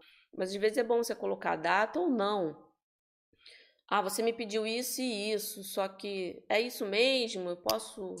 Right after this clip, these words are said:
Reflete um pouquinho, boto. Então, isso tudo, gente, é uma observação, é um cuidado. Não tem uma receita de bolo.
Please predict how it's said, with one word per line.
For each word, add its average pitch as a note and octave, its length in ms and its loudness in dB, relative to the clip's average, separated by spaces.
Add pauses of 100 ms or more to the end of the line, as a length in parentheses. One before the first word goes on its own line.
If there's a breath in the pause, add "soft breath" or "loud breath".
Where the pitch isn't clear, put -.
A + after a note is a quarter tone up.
(640)
Reflete G#3+ 480 -2
um B3 60 -2
pouquinho, A3+ 520 -4
boto. G#3 460 0 (520 loud breath)
Então, C#4 160 0
isso C4+ 180 -4
tudo, C4+ 460 -4
gente, G3+ 400 -6
é G#3+ 100 2
uma A#3+ 160 0
observação, G#3+ 1120 -4
é G3 60 -4
um G3 100 -6
cuidado. F#3 840 -4 (380 loud breath)
Não B3+ 160 0
tem C4 260 2
uma C#4 140 2
receita A3 800 0
de F3 140 -8
bolo. D#3 520 -8